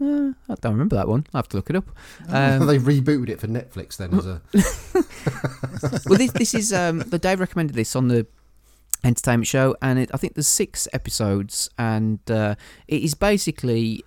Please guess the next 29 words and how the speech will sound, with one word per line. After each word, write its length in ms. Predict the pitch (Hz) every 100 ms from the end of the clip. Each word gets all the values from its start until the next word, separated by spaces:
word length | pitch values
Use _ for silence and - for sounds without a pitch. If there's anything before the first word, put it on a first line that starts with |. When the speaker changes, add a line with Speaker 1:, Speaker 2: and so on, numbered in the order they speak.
| -
Speaker 1:
about 380 | 101 117 113 104 _ _ _ _ _
b-, 80 | - -
b-, 160 | - 104 -
the, 180 | 131 -
the, 140 | 135 -
the 60 | 147
most 220 | 143 -
bizarre 440 | 135 156 170 170
things 460 | 160 - 147 135 127
that 80 | 127
you 140 | 127 123
can 160 | 127
think 400 | - 120 113 -
of, 320 | 101 95 98 - - - -
um, 460 | 113 104 101 101 -
that 120 | 113
people 260 | - 107 107
make 200 | 101 -
a 40 |
big 240 | - 107
deal 240 | - 101 98
out 120 | 98
of. 320 | - 98 - - -
And 320 | 104 104 104
the 120 | 98 -
first 360 | 165 160 -
episode 560 | 117 107 - 98 98 101
is, 500 | 82 110 101 92 - - - -
um, 320 | 120 107 104